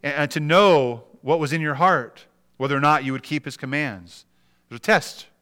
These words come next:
He was testing his people, testing to see, would you, would you as my people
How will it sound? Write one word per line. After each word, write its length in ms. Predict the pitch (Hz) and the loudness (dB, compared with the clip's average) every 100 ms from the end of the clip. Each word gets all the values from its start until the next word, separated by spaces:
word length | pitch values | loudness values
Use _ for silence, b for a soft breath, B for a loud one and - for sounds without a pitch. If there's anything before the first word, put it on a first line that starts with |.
| _ _ - | _ _ -12
He 40 | |
was 80 | 139 | -4
testing 280 | 170 165 170 | -2 -2 -4
his 100 | 160 | -6
people, 340 | 208 - 104 b b b | -6 -6 -10 b b b
testing 240 | - 190 185 | -2 -2 -2
to 60 | |
see, 180 | - 202 | 0 0
would 200 | 160 143 | 0 0
you, 260 | 190 214 B B - | 0 0 B B -8
would 140 | 151 | -4
you 140 | 190 226 | 4 4
as 80 | |
my 160 | 196 208 | 6 2
people 500 | 196 220 185 151 | 2 0 2 0